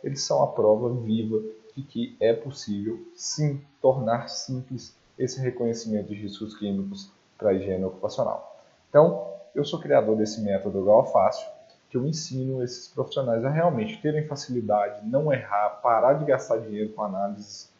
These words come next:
que não são necessárias. Um dos maiores problemas que a gente vê na área de higiene ocupacional é que muitos profissionais gastam dinheiro desnecessariamente com análises que não fazem o menor sentido.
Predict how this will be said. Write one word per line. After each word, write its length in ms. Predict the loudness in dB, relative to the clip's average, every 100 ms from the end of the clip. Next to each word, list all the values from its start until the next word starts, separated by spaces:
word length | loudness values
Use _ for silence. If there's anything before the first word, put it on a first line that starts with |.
| _
que 120 | -6
não 300 | 0 2 2
são 200 | 0 -4
necessárias. 760 | -4 -4 -4 0 0 0 -6 -14 -20 _ -6
Um 120 | -2
dos 140 | -2
maiores 380 | 0 2 2 0
problemas 600 | 0 2 4 4 2 -2
que 80 | 0
a 100 | 0
gente 340 | 2 -2 -4
vê 340 | -10 -2 0 2
na 140 | 2
área 240 | 2 2 0
de 100 | -6
higiene 300 | -8 -8 -8
ocupacional 840 | -10 -16 -10 2 4 4 -4 -8
é 80 | -6
que 120 | -2
muitos 360 | -2 0 -2 -4
profissionais 720 | -6 -4 -2 2 2 0 -6 -16 _ _ _ _ _ _
gastam 580 | 0 6 6 6 -2 -4
dinheiro 760 | -2 -2 0 4 4 4 0 -8 -14
desnecessariamente 1500 | -8 6 8 8 4 0 0 -2 -2 -2 -4 -6 -8 -12 -12
com 180 | -2 -2
análises 840 | 0 0 -2 -2 -6 -8 -10 -12
que 100 | _
não 220 | -4 -4 -2
fazem 380 | 0 0 0
o 60 | -4
menor 520 | 0 0 0 -2 -2
sentido. 800 | -10 -8 -6 -4 -2 -2 -2 -8